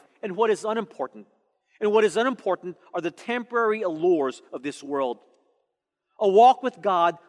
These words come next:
leads to life, as we clearly see in the life of Enoch. A walk with the world leads to death. Now look with me at verses twenty-five to thirty-two of Genesis chapter five.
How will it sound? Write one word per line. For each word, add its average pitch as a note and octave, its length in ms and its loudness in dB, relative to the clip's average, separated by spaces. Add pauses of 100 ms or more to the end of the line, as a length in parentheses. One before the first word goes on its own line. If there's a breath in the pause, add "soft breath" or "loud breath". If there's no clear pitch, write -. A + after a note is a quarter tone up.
leads A3 460 -6
to A3 120 -12
life, F#3 380 -6 (240 soft breath)
as F3 120 -2
we F#3+ 120 -8
clearly C4 480 -6
see C4+ 320 -6
in G3 80 -2
the F#3 60 -4
life E3+ 220 -2
of E3 140 -14
Enoch. E3 340 -6 (840)
A G#3 60 2
walk A3 420 6
with G#3+ 140 -6
the A3 80 4
world D3 460 -2 (180)
leads D3 260 -6
to C#3 100 -10
death. G#2+ 320 -14 (960)
Now F#3 80 -6
look G3+ 140 0
with G3 120 -8
me F#3 140 -4
at D#3+ 80 -4
verses D3 380 -8
twenty-five D3+ 640 -6 (180 soft breath)
to - 80 -20
thirty-two C#3+ 540 -6
of A#2 80 -10
Genesis A#2 520 -14 (200)
chapter - 340 -18
five. E2+ 420 -16